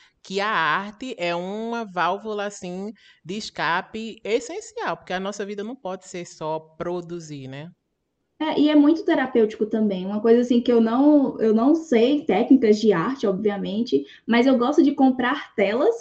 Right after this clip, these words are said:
Speaker 2: pra pintar, sabe? Então, eu acho muito terapêutico. É um momento ali onde, por exemplo, eu tô estressada, aí eu vou lá, vou pintar.
Speaker 1: Uhum.
Speaker 2: Então, isso é importante, é uma forma de descanso também.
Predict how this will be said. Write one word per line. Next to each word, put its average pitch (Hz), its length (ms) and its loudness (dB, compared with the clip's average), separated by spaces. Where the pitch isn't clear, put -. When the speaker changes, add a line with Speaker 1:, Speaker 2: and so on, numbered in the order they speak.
Speaker 2:
pra 254 200 -2
pintar, 262 560 4
sabe? 180 560 -2
Então, 226 260 2
eu 226 80 4
acho 277 180 2
muito 269 220 8
terapêutico. 262 680 2
É 220 40 0
um 220 60 2
momento 233 380 2
ali 226 320 2
onde, 233 260 2
por 220 140 0
exemplo, 220 260 0
eu 226 40 -6
tô 240 60 2
estressada, 233 720 0
aí 208 80 0
eu 226 120 4
vou 254 100 -2
lá, 240 400 -2
vou 240 280 4
pintar. 285 540 4
Speaker 1:
Uhum. 202 140 -4
Speaker 2:
Então, 214 280 -2
isso 269 140 2
é 330 40 4
importante, 254 720 -2
é 196 100 -6
uma 226 100 0
forma 247 300 2
de 226 100 0
descanso 208 640 -4
também. 180 460 -6